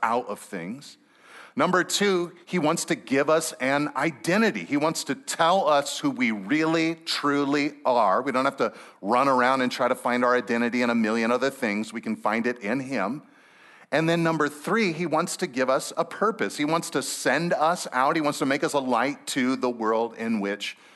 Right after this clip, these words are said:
we live. So a redeemer, uh, an identifier, and a,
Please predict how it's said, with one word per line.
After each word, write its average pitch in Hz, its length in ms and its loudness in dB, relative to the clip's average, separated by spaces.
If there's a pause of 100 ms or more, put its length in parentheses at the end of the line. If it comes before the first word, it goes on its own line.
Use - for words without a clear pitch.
(160)
we 92 200 -4
live. 82 380 -4 (500)
So 104 340 -2
a - 80 -4
redeemer, 151 640 -2 (460)
uh, 82 200 0
an 92 120 -6
identifier, 131 1080 0
and 101 480 -4 (140)
a, 92 340 -6